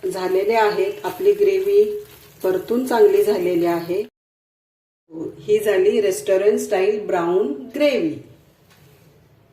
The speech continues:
अशी ही ब्राऊन ग्रेव्ही हवाबंद डब्यात ठेवून फ्रीझरमध्ये पंधरा दिवस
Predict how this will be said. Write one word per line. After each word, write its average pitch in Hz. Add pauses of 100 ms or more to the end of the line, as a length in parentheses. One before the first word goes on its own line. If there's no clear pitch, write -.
(1200)
अशी 196
ही 233
ब्राऊन 214
ग्रेव्ही 202 (1500)
हवाबंद 196
डब्यात 202
ठेवून 170 (420)
फ्रीझरमध्ये 202 (580)
पंधरा 190
दिवस 202